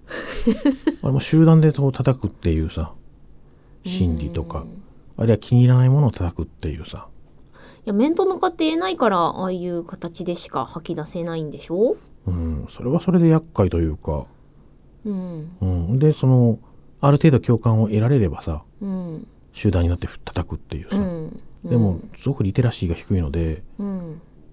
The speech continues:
Speaker 2: うん、もうちょっと付き合いきれないなと思うんだけど。
Speaker 1: <laughs>
Speaker 2: うん。
Speaker 1: うん。
Speaker 2: そうね。まあ、でもそれはまあ大人の話なのでいいとして、
Speaker 1: うん。
Speaker 2: 子供。
Speaker 1: うん。
Speaker 2: うん。やっぱその学校とかっていうコミュニティの中で、
Speaker 1: うん。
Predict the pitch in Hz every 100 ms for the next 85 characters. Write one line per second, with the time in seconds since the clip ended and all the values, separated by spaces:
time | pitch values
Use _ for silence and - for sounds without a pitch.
0 | - - - - - - 87 82 80 98
1 | 85 - 98 85 82 80 73 80 82 82
2 | 92 85 - 78 73 - - - - -
3 | - - 220 233 156 196 - - - -
4 | 170 147 139 - - 78 98 110 127 110
5 | 80 - - 117 120 117 151 208 220 220
6 | 123 135 139 117 123 123 95 73 78 73
7 | - 87 85 76 202 180 165 147 - -
8 | - - - - 139 143 135 143 - -
9 | - 202 196 180 160 160 92 85 78 69
10 | - - - - 127 131 135 120 113 113
11 | - 147 147 156 104 - 90 87 - 113
12 | 123 - 87 80 87 85 80 92 82 76
13 | - 196 180 165